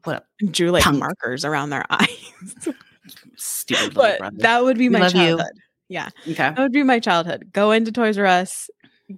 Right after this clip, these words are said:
Speaker 2: get all the toys I wanted. Um,
Speaker 1: Mm-hmm.
Speaker 2: yeah. Do you remember that one time we went into Toys R Us?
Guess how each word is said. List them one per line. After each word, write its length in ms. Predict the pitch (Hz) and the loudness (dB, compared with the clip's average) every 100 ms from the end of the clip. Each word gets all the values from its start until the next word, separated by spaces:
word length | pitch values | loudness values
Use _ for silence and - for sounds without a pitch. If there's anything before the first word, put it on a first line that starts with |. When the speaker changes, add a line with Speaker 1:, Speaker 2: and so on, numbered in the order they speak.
| _ - | _ -2
Speaker 2:
get 160 | 196 190 | 2 4
all 140 | 180 | 2
the 80 | 180 | 0
toys 300 | 185 180 175 | 0 0 0
I 60 | 170 | 0
wanted. 540 | 156 160 160 156 160 _ _ _ | 0 0 0 -2 -6 _ _ _
Um, 160 | - 156 | 0 2
Speaker 1:
Mm-hmm. 240 | 143 113 110 _ _ _ _ _ _ _ - | 2 0 -6 _ _ _ _ _ _ _ -14
Speaker 2:
yeah. 280 | 147 58 190 - | -10 -10 -12 -4
Do 80 | 214 | 0
you 60 | 247 | 2
remember 220 | 302 339 | 4 2
that 140 | 214 | 2
one 140 | 214 214 | 0 0
time 160 | 226 | 2
we 100 | 226 | 2
went 160 | 220 220 | 2 0
into 140 | 214 208 | -2 -2
Toys 200 | 208 202 | -2 0
R 80 | |
Us? 360 | 208 208 - | 0 0 -4